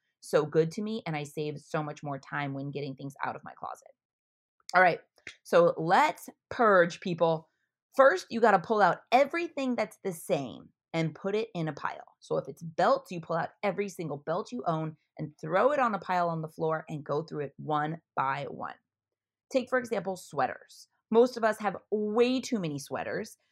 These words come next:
so you have to pull them all out in a pile, go through them, and then just keep the ones you like most.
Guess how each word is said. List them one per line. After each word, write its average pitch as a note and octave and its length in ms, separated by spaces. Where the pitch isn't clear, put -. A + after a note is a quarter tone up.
so - 140
you A#3 100
have A#3 100
to A#3+ 80
pull A3+ 220
them G3+ 160
all B3 220
out E4 180
in C4+ 80
a B3 40
pile, F#2 460
go A#3 220
through G3 260
them, E3 280
and E3 140
then D#3+ 220
just A3+ 480
keep F#3+ 180
the G3 100
ones D#3+ 380
you D#3+ 100
like D3+ 300
most. C#3+ 460